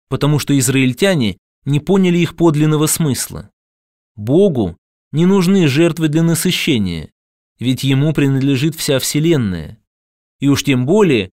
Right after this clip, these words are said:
Он не зависит от щедрости или жадности людей.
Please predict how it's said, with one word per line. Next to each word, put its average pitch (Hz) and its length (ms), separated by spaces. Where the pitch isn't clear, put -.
Он 196 220
не 214 80
зависит 190 480
от 202 120
щедрости 175 600
или 185 220
жадности 135 540
людей. 147 580